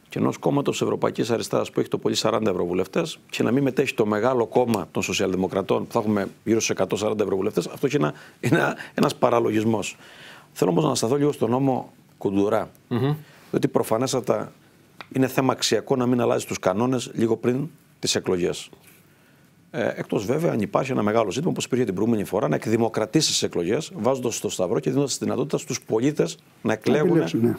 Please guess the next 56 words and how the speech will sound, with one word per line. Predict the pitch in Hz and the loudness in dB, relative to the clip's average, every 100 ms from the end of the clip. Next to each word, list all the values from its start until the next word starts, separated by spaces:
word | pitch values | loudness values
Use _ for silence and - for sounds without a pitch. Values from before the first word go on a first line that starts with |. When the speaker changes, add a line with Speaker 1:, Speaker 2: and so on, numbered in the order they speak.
| - | -4
Speaker 1:
τους | - 123 | -2 -2
εκπροσώπους | - 98 147 170 | -2 -2 0 0
τους | 151 | -4
και | - | -2
να | 147 | -2
τους | 123 | 0
διορίζουν | 120 139 147 | 0 0 0
τα | - | -2
κόμματα. | - 92 69 - _ - - - - - | -2 -6 -6 -12 _ -20 -14 -14 -16 -2
Θέλω | - - | 0 2
να | |
σας | 156 - | 0 0
πω | 139 | 0
όμως | 131 | 0
ότι | 135 - | -4 -2
συζητάμε | 113 - 87 | -2 0 0
πολύ | 76 117 151 | 2 0 2
μόνο | 120 135 165 180 - - - - - - | 2 2 0 -4 -8 -20 -20 -20 -20 -8
για | - 113 | -4 0
το | 131 | 2
ότι | 147 147 135 - | 2 2 0 0
έγινε | 139 139 143 | 0 2 2
ένας | 120 98 | 2 0
νόμος | 101 123 185 - - - | 0 0 -2 -4 -18 -8
για | 110 120 | -2 0
να | 117 | 0
επιτραπεί | 107 104 - | -2 -4 -2
σε | 160 - | -2 -2
κάποιους | - 170 147 | 0 0 -2
να | |
κρατήσουν | 127 117 - 156 | -2 -2 -2 -4
τις | - | -2
έδρες | 101 80 | -4 -4
τους. | - - - | -12 -18 -14
Υπάρχουν | - - 180 160 | -12 -6 -2 0
και | 190 | 2
άλλα | 190 | 0
πράγματα | - 104 90 - 85 _ - | 0 -2 -2 -6 -12 _ -12
σε | - | -8
αυτό. | - - - _ - | -8 -8 -10 _ -6
Speaker 2:
Όπως; | 117 123 180 - - - _ _ | -2 0 -2 -6 -20 -20 _ _
Speaker 1:
Εγώ | 190 175 | 0 0
σήμερα | 160 180 147 147 | 4 4 4 4
έμαθα | 143 113 | 2 0
από | 127 | 0
ένα | 110 | 0
συνεργάτη | - 95 92 90 - | 0 -2 0 0 0
μου, | 180 202 | -2 -4
και | 117 | -6
σας | 117 | -2
το | - | 0
λέω | 127 | 0
να | 123 | 0
το | - | -2
ψάξετε | - 120 - | 0 0 0
δημοσιογραφικά, | 92 90 92 80 82 82 165 | -4 -4 -4 -4 -4 -4 -4